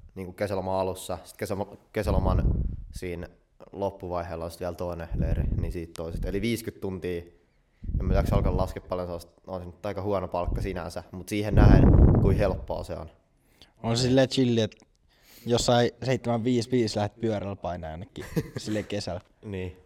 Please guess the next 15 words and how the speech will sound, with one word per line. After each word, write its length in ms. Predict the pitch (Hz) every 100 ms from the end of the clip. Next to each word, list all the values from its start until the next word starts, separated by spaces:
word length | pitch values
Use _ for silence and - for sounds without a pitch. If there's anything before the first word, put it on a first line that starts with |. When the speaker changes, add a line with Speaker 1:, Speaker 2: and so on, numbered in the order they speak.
| -
Speaker 2:
Mut 160 | 101 98
Speaker 1:
Sellainen 300 | - 92 92 98
pikku, 240 | 113 - -
se 60 | -
on 180 | -
oikeesti, 400 | - - - - - - -
se 100 | -
oli 100 | 123
viime 220 | 135 127 101
kesän 240 | 98 101
yllättävää, 480 | 120 101 - 82 82 - _ _ _ _ - - -
yllättävää 460 | - 110 95 90 87
kivaa 260 | 92 87 90
silleen. 240 | 90 85
Speaker 2:
Siis 260 | 123 -